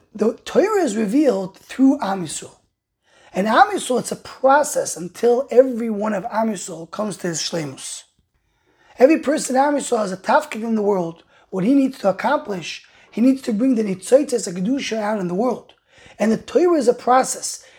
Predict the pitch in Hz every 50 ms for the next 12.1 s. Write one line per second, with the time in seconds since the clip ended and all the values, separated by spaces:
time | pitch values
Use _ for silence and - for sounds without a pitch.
0 | _ _ - 185 - - 269 311 349 349 330 294 269 240 208 214 180 185 226 262
1 | 311 330 311 - - - - 262 294 - - 226 190 190 180 - 277 285 220 180
2 | 202 247 247 262 233 - - 190 160 160 170 185 - - - _ 240 262 302 285
3 | 220 - 208 196 170 - 185 180 202 196 180 202 220 226 226 240 277 285 - -
4 | - 175 143 131 _ _ - - - - - - 220 214 - - 240 269 311 330
5 | 320 269 226 226 202 196 - - _ _ _ - 214 214 - - - - 240 311
6 | 339 339 269 240 262 254 302 320 359 339 285 233 226 226 202 - - - 208 220
7 | 240 294 302 254 220 185 - - - 196 226 262 254 233 202 214 202 202 202 233
8 | 269 254 - - 151 - - - - - - - - - 214 226 262 302 254 247
9 | 233 220 214 220 196 - 175 170 - 190 202 214 247 285 285 - - - - _
10 | _ _ _ _ _ - - 220 226 220 220 - - 233 320 370 359 320 269 233
11 | 214 202 196 185 - - 190 - - - - 762 719 - - - - - - 185
12 | -